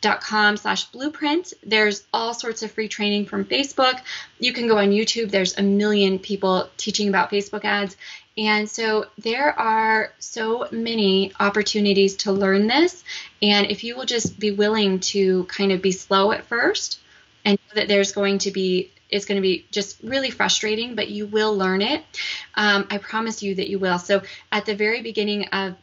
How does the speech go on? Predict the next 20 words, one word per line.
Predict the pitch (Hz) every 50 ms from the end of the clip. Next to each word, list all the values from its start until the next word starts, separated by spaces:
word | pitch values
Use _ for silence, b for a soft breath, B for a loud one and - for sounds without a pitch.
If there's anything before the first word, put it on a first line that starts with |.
| _
this | 196 196 190 190 - -
year, | 202 214 254 254 214 185 180 185
where | 185 180
I | 185 185
trained | 185 - 202 190 190 185 185
five | - - 190 190 185 185
hundred | 196 196 190 180 180
people | - 196 180 - 185
how | 185 190 180
to | 185 180
do | 190 185
their | 180 185 - 190
own | 208 214
Facebook | 302 320 330 - - 277 269 240
ads, | 226 220 214 214 196 - B B B B B B B _
um, | - 202 202 202 196 196 -
again, | 202 196 202 196 190 185 180
tears | - - 285 277 262 240 233 226 220 202 208
and | - - 196 196 185
frustrations | - 190 190 - - - 214 220 220 214 - 208 202 196